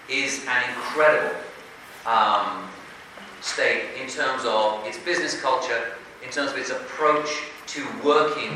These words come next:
betw-, with, between government and the, uh, and the public sector. And Nuevo León is really just, I, I would say right now, perhaps the most exciting state in Mexico to follow. And in particular,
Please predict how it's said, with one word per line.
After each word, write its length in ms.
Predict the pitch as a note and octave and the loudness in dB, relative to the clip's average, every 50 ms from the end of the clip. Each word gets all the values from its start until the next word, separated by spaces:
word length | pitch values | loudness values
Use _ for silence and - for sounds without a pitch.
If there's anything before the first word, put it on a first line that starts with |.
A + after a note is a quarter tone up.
| - - | -4 -4
betw-, 380 | - - - - - - A#2+ | -4 -4 -4 -6 -6 -6 -4
with, 260 | B2 A#2 - - - | -4 -4 -4 -4 -6
between 360 | A#2+ A#2 - A#2 A2+ A2 G#2+ - | -8 -8 -8 -6 -8 -8 -2 2
government 480 | C#3+ C3+ C3+ - - B2 A#2+ A#2 A#2 - - - - - - - | 4 4 4 4 2 -2 -4 -6 -6 -10 -12 -14 -14 -14 -10 -4
and 300 | A#2+ A#2 A2+ G#2+ G#2+ A2+ | 0 0 0 0 0 -4
the, 240 | A2 G#2 G#2 G#2+ G#2 | -4 -4 -4 -2 0
uh, 60 | F#2+ | 2
and 260 | G2 F#2+ - - - - | 2 2 0 -2 -4 -4
the 60 | G2 | -4
public 340 | - A2+ G#2+ - - - - | -2 0 0 0 0 -2 -4
sector. 460 | - A2+ - - - - - F#2+ F#2 - - - - - - - - - - - | -4 -2 0 0 0 -2 -4 -4 -6 -6 -10 -14 -16 -18 -18 -18 -18 -18 -12 -6
And 180 | A#2+ B2 C#3 C#3+ | -4 -2 -2 2
Nuevo 300 | D#3 F3+ F#3 F3+ F3+ F3 | 4 4 6 6 6 6
León 560 | E3 D#3+ D#3 D3 D3 D3 D3+ - - C#3 C#3 - - - - - | 6 4 6 6 8 8 6 6 2 0 -4 -10 -12 -16 -14 -10
is 140 | C3 C3+ C3 B2+ | -6 -6 -6 -4
really 380 | - D3 D3+ D3 - - B2+ - | 0 2 4 4 4 2 0 0
just, 340 | C#3+ - A2 - - - - - - - - B2+ | 0 0 0 0 -2 -4 -6 -6 -8 -6 -2 0
I, 120 | B2 A#2+ | 0 2
I 200 | A2+ A#2+ A#2+ A#2+ | 2 2 2 2
would 80 | - - | 2 -2
say 240 | - B2+ A#2 A#2 - | 0 0 0 2 4
right 260 | C3 C3+ C#3 C#3 - | 4 4 4 4 4
now, 260 | - - - - - - - | 2 2 4 4 4 2 2
perhaps 300 | - - - - - - | 0 2 2 2 2 2
the 120 | - - B2 | -2 -4 -4
most 300 | A#2+ C3 C3+ C3 - C#3+ | -2 -2 -2 -2 -2 -6
exciting 600 | C3 - - - C3 - - - - - - - - - - - - - | -6 -6 -4 -2 0 0 0 0 -2 -4 -6 -8 -10 -12 -16 -16 -14 -14
state 480 | - - C3 A#2 G#2+ A2 - - G#2+ | -10 -2 0 0 0 0 -2 -4 -8
in 140 | G#2 G2+ - | -8 -8 -6
Mexico 480 | A2 G#2 G2 - - - - G2 F2+ F#2 | -4 -4 -4 -4 -6 -4 -4 -4 -4 -4
to 80 | F2+ F2+ | -4 -6
follow. 540 | - A#2 A#2 A2+ A2+ A2 - - - - - - - - - - - - - - - - | 0 2 4 4 6 4 4 2 0 -2 -4 -8 -10 -14 -16 -18 -18 -18 -18 -16 -4 -4
And 100 | A#2+ C3 | -2 -2
in 140 | C3+ - - | 0 -2 -4
particular, 680 | - - F#3+ F#3 - - D3 A#2+ A2+ A2 - - - | -2 0 0 0 2 2 4 4 4 4 4 2 0